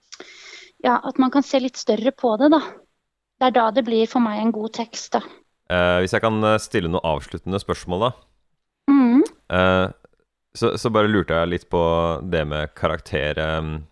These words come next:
Speaker 2: karakteren du er
Speaker 1: Mm.
Speaker 2: i, eh, i Djerv, og jeg leste at du på en måte ville hente litt opp igjen Animal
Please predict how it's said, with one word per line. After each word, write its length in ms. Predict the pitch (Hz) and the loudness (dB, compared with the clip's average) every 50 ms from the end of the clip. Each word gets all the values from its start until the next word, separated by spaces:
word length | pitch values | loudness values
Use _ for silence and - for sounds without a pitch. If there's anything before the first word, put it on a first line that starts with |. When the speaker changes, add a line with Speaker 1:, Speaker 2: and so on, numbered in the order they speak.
| _ _ _ _ _ | _ _ _ _ _
Speaker 2:
karakteren 680 | - - 98 104 - - - - 82 78 76 78 82 87 | -4 -2 -2 -2 -2 -4 -6 -4 -2 -2 -2 -2 -4 -2
du 100 | 87 92 85 | 0 2 2
er 220 | 78 87 98 98 - _ _ _ _ _ _ _ _ - | 2 0 -2 -4 -8 _ _ _ _ _ _ _ _ -2
Speaker 1:
Mm. 220 | 269 240 240 269 | 0 2 4 4
Speaker 2:
i, 300 | 320 87 87 85 82 85 | 4 2 0 -2 0 0
eh, 180 | 85 85 85 - - | 0 0 0 -2 -2
i 100 | 90 87 | -4 -4
Djerv, 480 | 80 80 76 71 76 82 80 - - - - | -2 -2 -2 -2 -2 -2 -6 -8 -14 -12 -6
og 340 | 80 82 82 80 80 73 | -4 -2 -2 0 0 0
jeg 100 | 69 87 | 0 0
leste 300 | 90 85 76 - - - 78 | 0 0 -2 -2 -4 -6 -6
at 160 | - - - - 78 | -6 -6 -12 -12 -8
du 140 | 80 78 | -8 -8
på 60 | 71 85 | -6 -6
en 80 | 85 76 | -6 -6
måte 200 | 71 - - 78 | -6 -6 -6 -6
ville 480 | 76 73 71 69 71 73 71 73 76 73 _ _ _ _ _ _ _ _ | -6 -6 -6 -6 -6 -6 -6 -8 -8 -12 _ _ _ _ _ _ _ _
hente 260 | - 101 90 78 - 90 | -2 -2 -2 0 -2 -2
litt 120 | 95 - | 0 0
opp 180 | 85 - - - | -2 -2 0 0
igjen 140 | 90 90 | 0 2
Animal 260 | 87 85 82 82 85 | 2 0 0 0 0